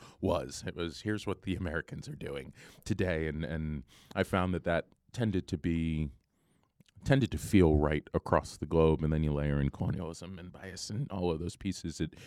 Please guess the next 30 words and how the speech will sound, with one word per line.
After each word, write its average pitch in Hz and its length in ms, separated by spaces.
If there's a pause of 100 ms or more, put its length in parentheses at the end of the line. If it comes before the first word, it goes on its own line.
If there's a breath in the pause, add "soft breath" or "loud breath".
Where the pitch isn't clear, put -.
(140 loud breath)
it 131 120
gets - 240
murkier, 82 520
but - 160
knowing 85 360
where 78 200
our 73 100
sources, 73 720 (760 soft breath)
knowing 101 280
where 85 140
our 80 120
news 76 280
is 73 100
coming 78 300
from 71 280
is 69 120
important. 69 460
And 69 120
I 73 60
don't 80 180
think - 200
we 71 60
spend 73 280
a 69 40
lot - 160
of 71 120
time 80 320
there, 131 220
myself 98 400
included. 80 420